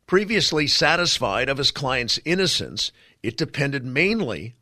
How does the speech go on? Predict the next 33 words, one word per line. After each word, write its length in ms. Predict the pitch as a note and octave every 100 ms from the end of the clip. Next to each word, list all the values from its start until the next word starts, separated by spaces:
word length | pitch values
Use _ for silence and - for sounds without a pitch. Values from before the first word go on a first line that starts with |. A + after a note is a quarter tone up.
| _
on 280 | A2+ C3+ A2+
one 260 | G#2 G2
witness. 600 | G#2+ C#3 F2+ D2+ - - - _ _ _ _ _
But 120 | G#2+
that 180 | D#3+ F#3+
witness 760 | D3+ D3+ B3 D#3+ B2 B2 - - _
told 240 | C#3 D3
on 160 | C#3 C3+
the 80 | B2
stand 400 | - D#3 E3+ E3
under 280 | C#3+ C3 C3+
oath 380 | D#3 C#3 C#3+ - _ _ -
what 180 | B2+
Abe 300 | C#3+ D#3 E3+
knew 180 | G#2+ A#2
to 80 | B2
be 140 | A#2
a 80 | D3
lie, 520 | D3+ D#3+ D3+ D#2+ - - _ _ -
and 240 | G#2 G2+
no 140 | A#2 C3
one 180 | C#3 B2
else 300 | A2+ A2+ C#3
knew. 380 | D3+ C3 - - _ _ _ _ _ _ -
When 120 | G#2+
he 140 | G#2+
arose 480 | G#2 G#2 C3 C#3+ -
to 100 | A2
plead 300 | - C3 B2
the 80 | A2+
case, 380 | - B2+ C3+ D3
he 100 | C#3+
said, 460 | - C3 A#2+ A#2